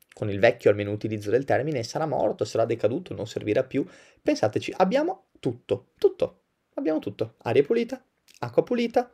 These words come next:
magari avremo anche ripristinato la giusto, eh, il giusto "rapporto", tra virgolette, con il sole, intendo di-, lo intendo dire perché adesso si sente spesso dire che, eh, i raggi ultravioletti non sono più quelli di una volta, che adesso bisogna stare più attenti al sole,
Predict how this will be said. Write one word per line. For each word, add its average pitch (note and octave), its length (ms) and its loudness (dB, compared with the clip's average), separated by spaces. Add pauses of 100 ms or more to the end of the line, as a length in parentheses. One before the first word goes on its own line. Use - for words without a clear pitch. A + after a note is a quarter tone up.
(720)
magari A#2 300 6
avremo A2 260 6
anche A2 180 2
ripristinato A2+ 680 0
la G#2 120 8
giusto, A2 600 4 (400)
eh, G#2 160 2
il G#2 80 4
giusto A2+ 240 -4
"rapporto", A2 540 6
tra G2+ 140 -2
virgolette, G2 640 2
con G2+ 160 0
il A#2 100 -4
sole, F#2+ 440 4
intendo G2 360 0
di-, F#2 80 -6
lo G2 100 0
intendo G2 240 -4
dire G2+ 180 2
perché - 200 -2
adesso F#2+ 180 0
si - 140 -10
sente G#2 220 -6
spesso F#2+ 320 -2
dire G2+ 240 -2
che, G2 200 2 (380)
eh, B1 540 0
i G#2 100 -2
raggi G2+ 260 0
ultravioletti G2 560 0
non G2+ 120 -6
sono G2 180 -10
più F#2+ 160 -6
quelli F#2+ 160 -2
di F#2+ 80 -6
una G2 80 -2
volta, G2+ 480 2
che G#2 300 2
adesso G#2 240 -2
bisogna G2 180 0
stare G#2 180 -2
più G#2 140 -2
attenti G2+ 320 -6
al A2+ 100 2
sole, G2+ 400 0